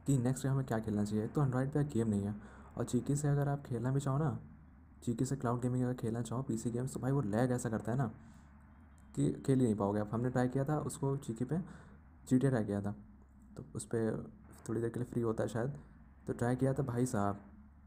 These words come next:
इतना lag कुछ पूछो मत, बहुत ज़्यादा। आप थोड़ा सा बाहर के कैमरा एंगल लिया ताकि बाहर दिखाने के लिए आपको। वो नीचे जहाँ देख रहे हो भाई, वो एक इस, इसमें एक और दिक्कत है, पता क्या,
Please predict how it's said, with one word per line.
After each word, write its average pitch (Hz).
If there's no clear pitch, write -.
इतना 131
lag 120
कुछ -
पूछो 107
मत, 98
बहुत 107
ज़्यादा। 104
आप -
थोड़ा 113
सा 113
बाहर 107
के 107
कैमरा 107
एंगल 110
लिया 110
ताकि 117
बाहर 104
दिखाने 98
के 98
लिए 98
आपको। 95
वो 117
नीचे 123
जहाँ 131
देख 151
रहे 113
हो 107
भाई, 120
वो 131
एक 143
इस, -
इसमें 151
एक 147
और 147
दिक्कत 110
है, 104
पता 131
क्या, 104